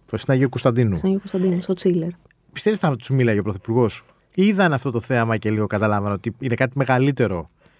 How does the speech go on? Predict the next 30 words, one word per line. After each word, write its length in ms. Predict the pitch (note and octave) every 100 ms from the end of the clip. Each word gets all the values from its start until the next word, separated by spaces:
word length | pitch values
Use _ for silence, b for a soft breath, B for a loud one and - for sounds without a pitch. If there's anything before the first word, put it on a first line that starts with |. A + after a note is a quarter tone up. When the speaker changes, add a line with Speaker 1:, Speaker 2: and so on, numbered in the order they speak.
| b -
Speaker 2:
Νομίζω 340 | F#3+ G3 A#3
ότι 140 | B3+
Speaker 1:
Από, 180 | B2+ A3
Speaker 2:
όλα 200 | B2+ B2
Speaker 1:
η 40 | B2+
αντίδραση 480 | B2 D3 D3 D3
είναι 100 | C#3
κάτι 200 | E3 E3
μεγαλύτερη 580 | E3 D3+ D3 D#3+ D#3+ C#3
από 160 | A2+ A2
ότι 320 | G2+ A2 G#2+
έχουμε 560 | A2+ A2 A2+ G#2 G#2 F#2 b b b
τριάντα 300 | A#2+ A#2 A2
ηθοποιούς 400 | G#2 G#2 G#2+ G2+
που 60 | -
θέλουν 240 | G#2+ G2
να, 140 | G2 F#2+
να 180 | G2+
πάρουν 200 | G2 G2+
πτυχίο. 480 | F#2+ - - G2 D#2+ C#2+
Speaker 2:
Νομίζω 240 | G3+ G#3 C4+
ότι 120 | A#3+
όλα 160 | B3+
αυτά 200 | A#3 -
έχουν 200 | E3 F3
συμβάλει. 720 | F3 F3 E3+ E3+ D#3+ E3 G#3 B3
Ε, 260 | G3+ G3 G3
νομίζω 300 | G3 G#3 A#3+
ότι 180 | A#3 G#3
και, 140 | G#3